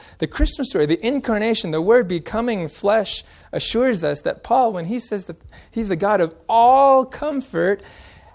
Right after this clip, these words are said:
Paul is not exaggerating when he says this. God has the capacity to give you all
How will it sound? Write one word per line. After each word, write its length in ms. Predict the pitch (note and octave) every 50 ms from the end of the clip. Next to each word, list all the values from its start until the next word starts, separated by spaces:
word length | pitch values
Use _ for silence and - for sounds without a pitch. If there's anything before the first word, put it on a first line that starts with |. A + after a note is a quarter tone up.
| _ -
Paul 220 | - A#3 C4+ C#4+
is 160 | C#4+ B3+ F#3+
not 220 | G#3 A#3 B3+ C4 B3
exaggerating 800 | A3 E3 D3 F#3 A3+ B3 C#4 A#3+ G#3+ G#3+ G#3 G#3 F#3+ F#3 F3+ F3+
when 100 | F3+ E3+
he 140 | F3+ E3+
says 320 | D3+ - - F3 D#3 C3 A#2+
this. 500 | B2+ B2+ - - - - - - - _ _ _ _ _ _ _ _ _ _ _ _ _ _ _ _ _ _ _ _ _ _ _ _ _ _ _ _ _ - D3
God 320 | C#3 A3 A#3+ C4 C4 B3+ G#3+
has 380 | F3 G#3+ A3+ B3 B3 A#3+ G#3+
the 100 | - G3
capacity 760 | - - G3+ - A#3+ A#3+ A#3+ A#3+ A3 - G#3+ F#3 E3+ - G#3 - _ _ _ _ _ _ _ _ _ _ _
to 120 | - - F#3
give 260 | D3 G#3 A#3+ A3+ G#3+
you 180 | A3 G3 F3 - - - - -
all 640 | A#3 A3+ A#3+ B3+ B3+ A#3+ G#3+ F3 D3 C#3+ - -